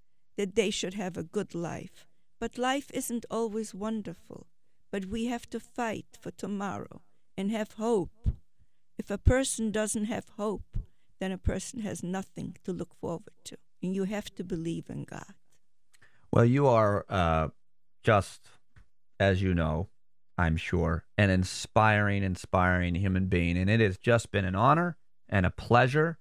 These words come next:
Speaker 2: uh, to have you join me in, in our conversation that we do every day. I thank you so much. And, um, I, I hope more and more people hear your voice and, more importantly, um, uh, see this film,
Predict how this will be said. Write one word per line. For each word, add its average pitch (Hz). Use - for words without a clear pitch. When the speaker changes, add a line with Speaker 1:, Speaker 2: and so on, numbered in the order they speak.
Speaker 2:
uh, 90
to -
have 110
you 113
join 110
me 139
in, 107
in 104
our 104
conversation 117
that 120
we 123
do 123
every 123
day. 123
I 110
thank 123
you 120
so 143
much. 117
And, 104
um, 101
I, 107
I -
hope 113
more 120
and 123
more 120
people 120
hear 117
your 110
voice 127
and, 110
more 107
importantly, 131
um, 101
uh, 98
see -
this 131
film, 131